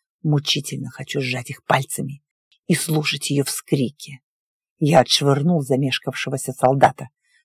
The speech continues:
вышел на мостик, провёл ладонью по лицу, стараясь избавиться от неуместного желания. За овальным столом вокруг синей проекции карты с блуждающими красными точками сидел весь офицерский состав.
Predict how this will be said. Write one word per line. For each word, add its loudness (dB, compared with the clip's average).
вышел 4
на 6
мостик, -4
провёл 8
ладонью 4
по 2
лицу, -2
стараясь 4
избавиться 2
от -10
неуместного -4
желания. -10
За 10
овальным 6
столом 0
вокруг 0
синей 0
проекции 2
карты 0
с 2
блуждающими 6
красными 0
точками 0
сидел 8
весь 4
офицерский 0
состав. 0